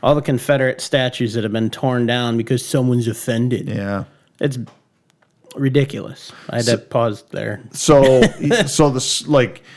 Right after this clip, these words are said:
Speaker 2: they'll probably remove the smoking ads.
Speaker 1: Yeah.
Speaker 2: Anybody, any ad that has someone smoking in it,
Speaker 1: Yeah.
Speaker 2: even if it's not a smoking ad. So, you know, if it's an ad for a, you know, brand new Pontiac and the
Speaker 1: Yeah.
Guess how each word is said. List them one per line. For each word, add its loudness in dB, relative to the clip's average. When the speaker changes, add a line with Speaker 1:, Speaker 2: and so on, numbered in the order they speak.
Speaker 2:
they'll 6
probably 4
remove 4
the 0
smoking 2
ads. -4
Speaker 1:
Yeah. 4
Speaker 2:
Anybody, 2
any 0
ad 0
that -4
has 2
someone -2
smoking 0
in 0
it, 4
Speaker 1:
Yeah. 6
Speaker 2:
even 4
if 0
it's -4
not 2
a -6
smoking 0
ad. 0
So, 0
you 4
know, 6
if 2
it's -8
an 2
ad 2
for 4
a, 2
you 4
know, 4
brand 4
new 0
Pontiac 0
and 2
the 6
Speaker 1:
Yeah. 4